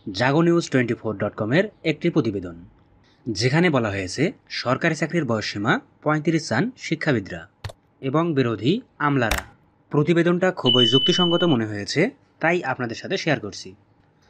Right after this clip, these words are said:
বলা হচ্ছে, দেশের শিক্ষিত তরুণ তরুণীদের পছন্দের শীর্ষে সরকারি চাকরি,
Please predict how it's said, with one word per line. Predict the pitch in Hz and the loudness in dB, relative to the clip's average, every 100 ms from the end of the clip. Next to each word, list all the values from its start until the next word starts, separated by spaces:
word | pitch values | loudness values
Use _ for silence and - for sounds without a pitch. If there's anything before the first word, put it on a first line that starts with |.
| _ - | _ -6
বলা | 117 156 190 | 0 4 4
হচ্ছে, | 151 - 160 277 _ _ - | 0 0 0 0 _ _ -10
দেশের | 101 147 151 175 | 0 2 2 0
শিক্ষিত | 165 151 147 175 170 | 0 -2 -2 -2 0
তরুণ | 175 - 143 170 | 0 2 2 4
তরুণীদের | 160 123 117 104 180 254 - | 2 0 0 0 0 0 -2
পছন্দের | 143 143 180 180 | -2 0 0 0
শীর্ষে | 185 127 113 - 202 | -2 -2 -2 0 -2
সরকারি | - - 165 220 | -2 -4 -2 -2
চাকরি, | - 202 180 | -2 -6 -8